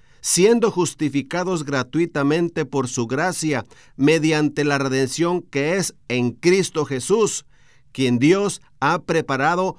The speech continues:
como propiciatorio por medio de la fe en su sangre". Hemos pecado, hemos ofendido a Dios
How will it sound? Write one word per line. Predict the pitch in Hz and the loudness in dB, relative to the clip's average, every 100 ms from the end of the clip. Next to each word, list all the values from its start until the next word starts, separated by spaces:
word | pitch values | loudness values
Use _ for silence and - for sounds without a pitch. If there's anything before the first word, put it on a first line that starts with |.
| - _ _ _ | -14 _ _ _
como | 160 180 196 202 185 175 190 196 - | 0 2 2 0 -2 -2 0 -2 -2
propiciatorio | 170 185 190 - 165 190 - 185 165 - 190 233 262 240 202 147 113 - - - - | 0 2 0 2 0 2 0 0 0 -2 2 4 4 4 2 2 -2 -8 -20 -20 -4
por | 143 156 | 0 2
medio | 147 170 262 262 226 | 2 4 6 6 4
de | 196 | 2
la | 165 139 | 0 -2
fe | 131 165 - - | -2 -2 -4 -4
en | 143 | -4
su | 135 139 | -2 -4
sangre". | 123 117 110 110 101 92 - - - _ - _ - - _ _ | -2 -2 -4 -6 -8 -10 -14 -20 -20 _ -20 _ -20 -20 _ _
Hemos | 131 139 151 - | 0 0 0 -4
pecado, | 151 151 156 160 143 - _ - _ _ - _ _ | -6 -4 -6 -6 -10 -14 _ -20 _ _ -20 _ _
hemos | - 143 165 - | -2 0 0 0
ofendido | 151 139 135 131 156 165 156 | -2 0 0 2 2 4 2
a | 131 | 2
Dios | 143 156 165 - - - | 2 2 0 -2 -4 -8